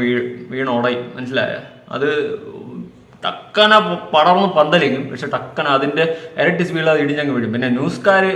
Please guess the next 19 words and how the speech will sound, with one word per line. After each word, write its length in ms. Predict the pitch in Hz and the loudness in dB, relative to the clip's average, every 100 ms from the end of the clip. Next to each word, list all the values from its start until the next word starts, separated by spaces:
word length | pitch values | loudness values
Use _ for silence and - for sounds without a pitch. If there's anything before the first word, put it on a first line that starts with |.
| - | -2
ഏറ്റെടുക്കാത്തതിൻ്റെ 760 | 160 175 165 170 165 165 160 156 151 | -4 -4 -4 0 0 2 -2 2 4
കാരണം 260 | 143 147 143 | 4 4 2
വേറൊന്നുമില്ല, 380 | 135 131 117 131 | 2 0 -2 -4
ഇതൊക്കെ 240 | - 208 196 190 | -6 -2 -2 0
വലിയ 200 | 180 180 | 0 2
വലിയ 120 | 170 156 | 2 0
ടീംസാണ്. 360 | 147 147 - - - - | -2 -4 -6 -10 -14 -10
ഇപ്പം 160 | - 151 | -2 2
ഞാനൊക്കെയാണ് 520 | 147 170 185 185 185 180 | 6 6 6 4 4 4
ഇതുപോലെ 240 | 175 175 175 | 4 4 4
ഒരു 100 | 170 175 - - | 2 0 -6 -8
ഇത് 100 | 160 160 | -4 2
നടത്തിയതാണെങ്കിൽ, 920 | 156 151 156 156 156 151 151 151 170 156 156 | 4 4 4 6 6 6 4 0 -2 0 2
കള്ളം 200 | 147 147 | 4 4
കണ്ടുപിടിച്ചതെങ്കിൽ 540 | 143 143 143 147 151 147 | 2 2 2 0 -2 -2
ഇതിനു 100 | 147 | 0
മുമ്പേ 160 | 143 139 | 2 2
ന്യൂസിലുമായി, 440 | 139 139 139 135 135 | 2 0 2 4 4
എയറിലുമായി, 400 | 131 127 127 127 | 2 0 0 0